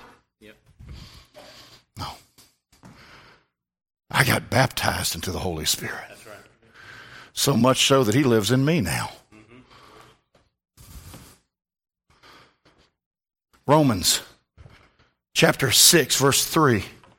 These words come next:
Paul says, "Know ye not that so many of us as were baptized into Jesus Christ, were baptized into his death?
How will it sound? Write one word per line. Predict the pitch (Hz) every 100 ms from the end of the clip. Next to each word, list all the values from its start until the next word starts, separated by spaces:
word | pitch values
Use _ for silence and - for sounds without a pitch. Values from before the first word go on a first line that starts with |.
| - - - - - - _ -
Paul | 175
says, | 165 151 117
"Know | 170
ye | 170 147
not | 147 151 147
that | 131 - - -
so | - -
many | 165 160 170
of | 143
us | 139 131
as | 127
were | 113
baptized | 110 139 156 - 139 127 131
into | 127
Jesus | 107 135 139 120 -
Christ, | - 143 151 117 - - - -
were | 123
baptized | 98 143 151 - 131 123
into | 127 127 135
his | 120 101
death? | 135 151 -